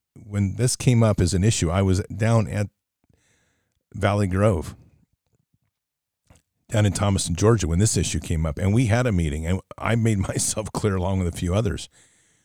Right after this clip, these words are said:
Those Boy Scouts will not be in this church ever again,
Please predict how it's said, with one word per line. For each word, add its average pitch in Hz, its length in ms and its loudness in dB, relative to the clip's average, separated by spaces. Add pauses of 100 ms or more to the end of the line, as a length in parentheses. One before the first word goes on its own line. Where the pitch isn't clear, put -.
(160)
Those 107 240 4
Boy 104 180 4
Scouts 92 400 0
will 95 160 4
not 92 260 2
be 95 140 0
in 90 120 2
this 92 180 0
church - 420 -2 (160)
ever 98 300 0
again, 90 560 -4